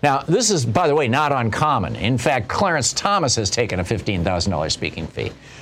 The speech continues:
But this was the basis of their attack. They just, they just went nuts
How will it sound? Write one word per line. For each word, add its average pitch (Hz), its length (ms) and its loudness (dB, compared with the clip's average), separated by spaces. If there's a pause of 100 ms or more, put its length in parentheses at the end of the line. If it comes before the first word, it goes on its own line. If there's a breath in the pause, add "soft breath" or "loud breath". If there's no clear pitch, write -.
(140 loud breath)
But 123 200 0
this 226 340 2
was 185 380 2
the 143 120 0
basis 143 500 2
of 104 140 -2
their 113 160 2
attack. 101 360 0
They 196 280 4
just, 151 420 0
they 190 260 4
just 160 400 0
went 117 320 0
nuts 101 800 0